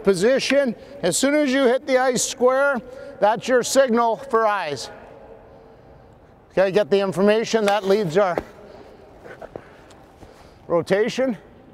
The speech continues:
And now you're, at the same time, we're multitasking. Our engines take care of our physical bus-, business,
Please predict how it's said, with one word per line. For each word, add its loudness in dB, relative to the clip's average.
And -2
now 0
you're, -2
at -2
the 0
same 0
time, -2
we're 2
multitasking. -4
Our 2
engines 0
take 0
care -2
of 2
our 0
physical 0
bus-, 0
business, -2